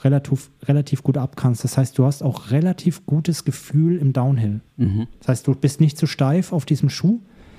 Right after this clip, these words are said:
Speaker 1: und wo du sonst ein bisschen das Gefühl verlierst und die Kontrolle verlierst, äh,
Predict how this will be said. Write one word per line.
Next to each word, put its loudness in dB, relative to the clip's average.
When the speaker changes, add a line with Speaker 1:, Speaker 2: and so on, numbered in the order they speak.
Speaker 1:
und 0
wo 4
du 2
sonst 0
ein 2
bisschen 0
das -4
Gefühl 0
verlierst -2
und 0
die 0
Kontrolle 0
verlierst, -2
äh, 2